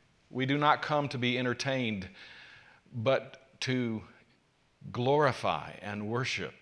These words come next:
and extol the name of Jesus. And so as we have come in this place, we ask now that you would teach us, "Oh God, how can we love you? How, how do we love a God we cannot touch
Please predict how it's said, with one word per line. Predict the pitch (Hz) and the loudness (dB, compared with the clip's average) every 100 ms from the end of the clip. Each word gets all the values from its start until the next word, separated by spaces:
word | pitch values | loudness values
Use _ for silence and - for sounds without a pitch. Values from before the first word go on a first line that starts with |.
| - - _ - | -20 -20 _ -6
and | 104 | -4
extol | 104 - - 131 123 107 95 | -2 -2 0 2 2 2 -2
the | 98 | -4
name | 98 101 | -4 -4
of | 95 | -8
Jesus. | 101 113 101 78 - - - _ _ _ _ _ _ _ _ _ _ - | -6 -6 -8 -12 -12 -12 -14 _ _ _ _ _ _ _ _ _ _ -4
And | 117 | 2
so | 131 | 6
as | 131 107 | 6 6
we | 127 127 | 2 2
have | 120 113 - | 2 0 0
come | 147 147 135 | 2 2 2
in | 113 | 0
this | 110 117 | 0 -2
place, | - 151 131 107 - | -2 2 2 2 -2
we | 110 113 | 0 2
ask | 120 117 120 | 2 0 -4
now | 117 117 | -2 0
that | 107 - | -2 -4
you | 117 | -4
would | 104 - | -4 -4
teach | 131 113 117 | -6 -4 -2
us, | 98 - - - - - - - | -2 -2 -6 -10 -20 -20 -20 -6
"Oh | 127 139 | 0 0
God, | 98 113 123 101 | 2 4 6 4
how | - 127 139 107 87 - | 2 4 4 4 0 -6
can | - 131 123 104 | -6 -4 -2 -2
we | 101 | -2
love | 98 110 113 | 0 0 -2
you? | 87 80 | -6 -6
How, | - 143 131 92 | -2 -2 -2 -6
how | 104 135 160 | -8 -4 -4
do | 127 120 | -2 -2
we | 117 | 0
love | 104 120 117 | 0 0 0
a | |
God | 95 110 117 90 | -2 2 2 0
we | 95 | -4
cannot | - 113 104 92 - | -6 -4 -4 -4 -4
touch | 123 95 - | 0 0 -2